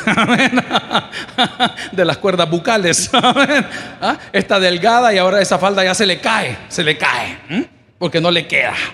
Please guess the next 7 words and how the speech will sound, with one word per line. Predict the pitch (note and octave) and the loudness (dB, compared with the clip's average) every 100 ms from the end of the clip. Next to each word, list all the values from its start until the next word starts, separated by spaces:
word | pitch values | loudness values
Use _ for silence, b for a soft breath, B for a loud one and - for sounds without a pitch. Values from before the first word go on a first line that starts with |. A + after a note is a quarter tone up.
| - _ _ _ _ _ _ _ _ _ _ _ _ _ _ _ _ _ _ _ _ | -16 _ _ _ _ _ _ _ _ _ _ _ _ _ _ _ _ _ _ _ _
Dóblela, | - C4+ C#4 A3+ G#3 | -2 0 2 2 2
métale | G#3 A3 A3 | 0 0 0
en | G#3 | 2
una | A3 | 2
bolsita | G3 E3+ A3+ A3+ G#3 | 2 0 -2 -2 -2
y | G#3 | 0
llévela. | A3 G3 F3+ | 0 -2 -6